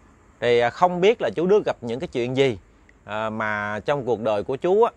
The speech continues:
thì chú nói là nghề chọn chú. Mà tâm linh như thế nào khiến chú phải bỏ nghề? Thì Bảo mời các bạn cùng nghe qua câu chuyện của ngày hôm nay nha. Chú Đức là con trai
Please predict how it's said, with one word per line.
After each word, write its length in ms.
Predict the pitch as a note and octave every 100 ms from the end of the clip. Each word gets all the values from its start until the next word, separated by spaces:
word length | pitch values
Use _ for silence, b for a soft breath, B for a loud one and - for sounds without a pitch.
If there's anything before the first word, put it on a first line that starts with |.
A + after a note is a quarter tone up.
| _
thì 120 | A2+ G#2
chú 200 | C#3 D3+
nói 200 | D3+ E3
là 240 | B2 F2+ -
nghề 280 | A#2 G#2
chọn 220 | F#2+ E2 F#2+
chú. 220 | C#3 E3+ A3+ b b b b b -
Mà 160 | G#2+
tâm 220 | A2+ E3
linh 200 | F3 F3
như 100 | E3+
thế 160 | E3+ G3
nào 300 | E3 A#2 G#2+
khiến 220 | C#3+ D#3+
chú 220 | F3 E3+
phải 140 | F#3+ D#3+
bỏ 160 | G2+
nghề? 300 | C3+ B2 G#2 F2+ _ -
Thì 200 | G#2 G#2
Bảo 200 | F#2 A#2+
mời 200 | A#2+ F#2+
các 160 | B2+
bạn 260 | A2+ F#2+ G2+
cùng 240 | G#2+ G2
nghe 160 | G#2+ A#2+
qua 200 | A#2 A2+
câu 160 | A#2
chuyện 180 | A2 E2
của 80 | G#2
ngày 140 | A#2+
hôm 160 | F#2+ G#2+
nay 160 | A2+ A2+
nha. 140 | A2+ F2 _ _ _ _ - _ _ _ _ _ _ - - B B B B B B B B - -
Chú 180 | F3 F#3
Đức 200 | G3 G3+
là 240 | D3+ A#2
con 300 | A2 C#3 C3+
trai 500 | A#2 C3+ C#3 C3+ B2+